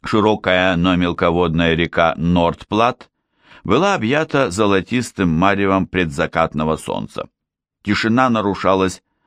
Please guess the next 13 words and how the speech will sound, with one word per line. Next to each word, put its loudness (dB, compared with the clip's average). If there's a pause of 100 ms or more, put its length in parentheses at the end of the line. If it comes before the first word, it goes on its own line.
всплесками 0
рыбин 0
и -4
клекотом -2
напуганных -2 (160)
диких -4
индеек, -4 (680)
а 0
высоко -4
над -2
поймой, 0 (420)
охраняя -2
покой, -6